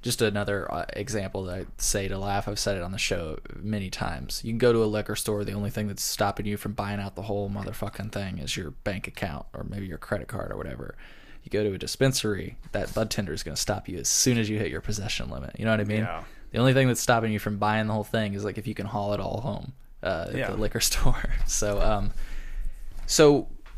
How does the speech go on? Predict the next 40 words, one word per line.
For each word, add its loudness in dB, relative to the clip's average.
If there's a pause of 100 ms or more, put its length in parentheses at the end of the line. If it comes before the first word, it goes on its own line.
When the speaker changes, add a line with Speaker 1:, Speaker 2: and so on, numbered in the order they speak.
(300)
Speaker 1:
meaningful 4
cannabis, 4
uh, 4
reform. 0
You 4
said 4
it 4
begins 2
with -2
the 0
recognition 2
that -2
personal 4
cannabis 0
use 0
and -4
possession 0
need -2
not -2
be -2
a -4
criminal -4
issue. -4 (480)
Um, 0 (100)
I 0
mean, 2
I 2
take 0
it 0
that -4
you -6
think -8
that -4
cannabis -4
cultivation -4
falls -2
under, -8
uh, -6 (340)
either -6
the, -8